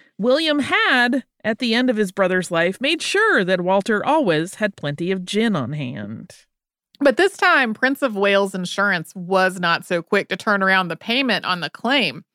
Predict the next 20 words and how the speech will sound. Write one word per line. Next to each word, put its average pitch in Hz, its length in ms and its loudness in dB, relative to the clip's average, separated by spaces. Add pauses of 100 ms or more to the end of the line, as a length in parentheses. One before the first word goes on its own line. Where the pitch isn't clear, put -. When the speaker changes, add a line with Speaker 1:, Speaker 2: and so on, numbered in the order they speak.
(520)
Speaker 2:
Walter's 214 500 2
death 190 520 -2
and 185 180 -8
the 175 60 -8
fact 190 280 -4
that - 120 -8
Palmer 190 360 -2
had 185 220 -6
filed 190 440 0
paperwork 208 640 0
to 208 80 -12
take 196 220 -4
out 185 100 2
another 180 240 -2
policy, 180 580 -2
this 175 200 -8
time 214 500 0
on 190 160 2
an 180 160 -4
undergroomer 208 840 -2